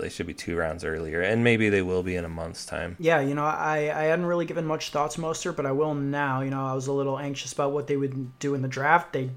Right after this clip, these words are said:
Speaker 2: didn't add anybody, and in fact, they traded away Breida. So I guess his, uh, arrow is definitely up right now. And I guess,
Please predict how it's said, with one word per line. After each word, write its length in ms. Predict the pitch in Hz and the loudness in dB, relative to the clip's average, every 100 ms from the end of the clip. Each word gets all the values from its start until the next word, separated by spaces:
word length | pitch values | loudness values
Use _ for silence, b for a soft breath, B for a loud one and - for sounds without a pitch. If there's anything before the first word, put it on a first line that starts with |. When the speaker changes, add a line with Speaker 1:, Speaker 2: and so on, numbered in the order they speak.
| - | -4
Speaker 2:
didn't 220 | 143 147 | -4 -2
add 260 | 143 147 160 | 0 2 4
anybody, 480 | 156 151 160 151 | 2 4 2 2
and 100 | 139 | 0
in 140 | 135 135 | -2 -2
fact, 240 | 143 139 | -2 -4
they 80 | 131 | -6
traded 340 | - 147 143 | -2 0 0
away 180 | 135 139 | 0 -2
Breida. 340 | 131 139 131 123 | -2 -2 -2 -2
So 120 | 139 | -2
I 60 | 135 | 0
guess 260 | 147 143 | 0 0
his, 340 | 147 143 139 139 | 0 2 0 -2
uh, 120 | 135 | -2
arrow 300 | 143 139 135 | -2 -2 -2
is 140 | 131 | -4
definitely 720 | 147 139 147 139 135 135 139 - - | -2 -4 -4 -6 -4 -4 -4 -8 -2
up 280 | 147 147 139 | 0 0 -2
right 260 | 135 135 | -2 -2
now. 280 | 139 139 139 | -4 -2 -2
And 120 | 143 | -2
I 60 | 151 | 0
guess, 460 | 185 190 - - | 2 0 -2 -6